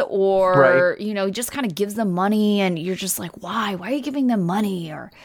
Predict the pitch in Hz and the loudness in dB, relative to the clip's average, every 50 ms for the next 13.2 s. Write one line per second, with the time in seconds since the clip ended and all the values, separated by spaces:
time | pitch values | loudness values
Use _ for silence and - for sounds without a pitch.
0 | - - - - 151 156 151 147 139 139 170 175 185 175 - - 190 - 175 165 | -20 -20 -4 0 2 4 6 4 4 4 2 2 2 2 2 2 2 4 4 4
1 | 160 175 165 - 208 202 - 202 190 156 160 151 139 139 131 131 131 - - 139 | 4 4 2 4 2 2 2 0 2 4 4 4 4 4 4 4 2 2 2 2
2 | 131 135 127 117 117 117 113 113 117 117 113 110 - - 107 113 107 - - _ | 2 2 2 2 4 4 4 4 4 4 4 2 2 2 0 0 0 -2 -10 _
3 | _ _ _ _ _ - 131 127 120 117 117 117 113 117 - 113 113 110 - 110 | _ _ _ _ _ 0 0 2 2 4 2 2 2 2 0 0 0 0 2 2
4 | 104 104 104 101 110 123 131 127 135 117 110 107 107 - - 202 - - - - | 4 2 4 2 2 2 4 4 4 4 2 2 4 4 4 6 6 6 6 4
5 | - - 135 - 110 117 - - 131 156 156 143 143 - - - 135 - 180 196 | 4 4 4 2 2 2 2 4 4 4 4 2 0 -2 -8 -10 -4 2 2 2
6 | 196 - 139 120 107 107 - - 131 151 147 95 107 98 104 120 120 - - 104 | 2 2 0 0 0 0 2 2 2 2 2 0 0 2 2 2 0 -2 -6 -2
7 | 110 110 95 - - - 104 107 151 285 311 370 381 370 - 131 131 156 180 - | -2 -2 -2 -2 -2 0 2 4 6 6 6 6 6 4 4 4 2 2 2 0
8 | - _ _ _ _ _ _ _ _ _ - 185 180 151 135 117 110 117 - - | -2 _ _ _ _ _ _ _ _ _ 0 2 6 6 6 6 4 0 -4 -2
9 | 147 156 151 135 120 107 - - 285 - - - 247 262 294 359 392 - - 262 | 0 2 2 4 2 2 2 0 -2 -2 -2 -2 0 2 2 2 2 0 -2 -4
10 | 262 - - - 269 269 277 233 _ - 165 156 156 160 - - 175 165 151 151 | -4 -4 -12 -12 -10 -10 -10 -8 _ -4 -4 -2 -2 -2 -4 -6 -10 -12 -12 -12
11 | - 170 170 196 185 180 156 156 151 - - 190 202 220 262 339 359 381 440 440 | -10 -6 -2 -2 -2 -2 -4 -10 -14 -14 -8 -4 -4 -4 -4 -4 -8 -8 -8 -6
12 | 466 494 - - 403 392 - - - 523 571 605 539 - - - 554 587 587 330 | -6 -4 -4 -6 -6 -8 -8 -4 -4 -4 -4 -4 -10 -12 -12 -8 -6 -2 -2 -2
13 | 196 - - _ | -4 -4 -8 _